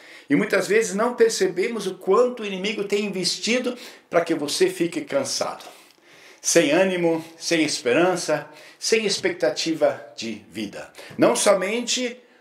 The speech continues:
no mundo não cristão, mas membro nos, mesmo nos pastores, nos eclesiásticos, naqueles que deveriam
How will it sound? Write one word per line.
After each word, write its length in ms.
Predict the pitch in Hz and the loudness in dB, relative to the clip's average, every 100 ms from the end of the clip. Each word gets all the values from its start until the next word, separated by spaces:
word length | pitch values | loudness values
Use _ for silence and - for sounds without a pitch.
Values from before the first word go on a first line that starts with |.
| _ | _
no 140 | - 151 | -2 0
mundo 340 | 160 180 156 | 0 0 0
não 260 | 143 180 190 | 2 2 0
cristão, 540 | 151 151 - 185 208 | -4 -4 2 2 2
mas 200 | 190 160 | -2 -2
membro 440 | 160 214 240 233 | -2 -2 0 -2
nos, 260 | 214 190 165 | -2 -4 -4
mesmo 440 | 160 190 220 196 | 2 4 2 -2
nos 180 | 185 170 | -6 -8
pastores, 880 | - 160 - - 208 226 196 127 - - - - _ | -4 -4 -2 -2 2 2 0 -4 -12 -20 -20 -20 _
nos 200 | - 139 | -4 -2
eclesiásticos, 960 | 147 147 139 135 196 208 - 190 170 156 | -2 0 0 4 4 2 -2 -6 -8 -4
naqueles 440 | 160 220 226 202 | -4 -4 -4 -4
que 120 | - | -4
deveriam 680 | 180 160 165 151 208 233 214 | -2 0 2 0 2 0 0